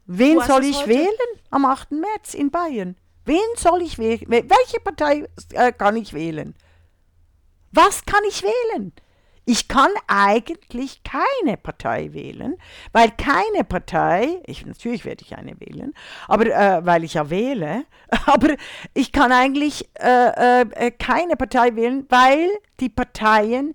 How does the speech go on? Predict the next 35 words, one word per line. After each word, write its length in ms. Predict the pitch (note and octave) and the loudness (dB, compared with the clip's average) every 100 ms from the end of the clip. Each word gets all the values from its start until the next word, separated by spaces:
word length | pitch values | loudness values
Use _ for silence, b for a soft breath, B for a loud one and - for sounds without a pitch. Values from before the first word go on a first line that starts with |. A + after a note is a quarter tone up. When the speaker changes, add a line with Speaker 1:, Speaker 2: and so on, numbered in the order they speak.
| b | b
Speaker 1:
sich 340 | - - G#3+ - - | -14 -10 -10 -6 0
explizit 1200 | D4+ F4 - - D#4 D#4 - - C#4 D4+ - - - - | 2 0 -8 -6 -6 -8 -10 -4 0 -2 -4 -18 -18 -6
gegen 480 | C4+ A3+ G#3+ B3 B3+ | 2 4 2 -4 -8
Frauenrechte 1120 | - D#4 F#4 F4 C4 G#3+ F#3 D#3+ - - D#3 B B B B | -2 2 4 2 0 0 0 -4 -10 -6 -6 B B B B
geäußert 640 | - - A3+ A3+ - C#4 | -2 4 6 6 2 0
haben 220 | C4+ C4 C4+ | 2 2 2
in 140 | C4 | -2
den 100 | C4+ | 0
letzten 500 | B3 G#3+ - - A#3+ | 0 -2 -4 -12 -12
vier 220 | - C4+ | -8 -8
Jahren. 580 | B3+ E4 F4+ D4+ F3+ D#3 B B | -2 2 2 2 -2 -8 B B
So 320 | B C#4+ D4 A#3+ | B 0 2 2
wie 220 | D4+ D#4 | 2 2
die 320 | - C4+ - | -2 -6 -6
C 300 | - C#4+ C#4 | -2 0 0
D 260 | - C4 - - | 0 -2 -4 -2
U 380 | D4 F4 D#4+ - | 2 4 4 2
ausgerechnet, 680 | G3+ G#3+ - G3+ G3 E3 - | 2 2 0 -4 -4 -8 -8
bei 160 | G2 | -8
uns 160 | D3+ F3 | -8 -10
ist 180 | F#3 F#3+ | -12 -12
es 140 | F3+ | -6
ja 100 | F3+ | -6
die 160 | F3+ F3 | -8 -10
C 240 | G#3 F#3 | -6 -4
S 220 | G3+ - | -6 -10
U, 300 | - E3 F#3+ - B B B | -12 -12 -12 -14 B B B
aber 180 | - A3 | 0 2
da, 140 | A#3 A#3 | 2 0
wie 140 | G#3+ C4 | 0 -4
die 180 | C#4+ - | -4 -4
C 220 | C#4+ C4+ | -2 -2
D 200 | C#4 C4 | -2 -6
U 340 | - B3 C#4 E4 | -2 0 0 -2
diese 560 | - C4 C4 C#4 C4+ | -2 -4 0 0 0